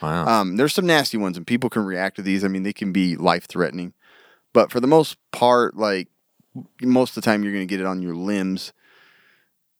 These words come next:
Speaker 2: Get the tentacle off with some gloves on. You don't wanna grab it and just peel it off, which most people do, and then their hand has problems.
Speaker 1: Yeah.
Speaker 2: So the n-, the nematocyte activity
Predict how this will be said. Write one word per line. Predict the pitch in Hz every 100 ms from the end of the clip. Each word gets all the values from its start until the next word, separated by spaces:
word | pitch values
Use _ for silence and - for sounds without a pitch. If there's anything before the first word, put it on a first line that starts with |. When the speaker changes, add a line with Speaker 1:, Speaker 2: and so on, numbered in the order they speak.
| -
Speaker 2:
Get | 131
the | 98
tentacle | - 117 104 110 101
off | 98 101
with | 107 98
some | 98
gloves | 87 95 87
on. | 90 87 92
You |
don't | 90 73
wanna | 92 82
grab | 82 90 85 85
it | 87
and | 87
just | 82 - -
peel | 104 87
it | 80
off, | 85 87 -
which | 90 - 90
most | 95 87 -
people | 98 80
do, | 85 90
and | 95
then | 104
their | 117
hand | 135 123 87
has | 69 143
problems. | 82 71 147 160
Speaker 1:
Yeah. | 80 73 71 _ _
Speaker 2:
So | - 139 123
the | 107
n-, | 110 117 - -
the | 113 95 82 - _ _ _
nematocyte | 117 104 107 123 131 - 117 113 - _ _ _ -
activity | 110 104 - 117 107 101 113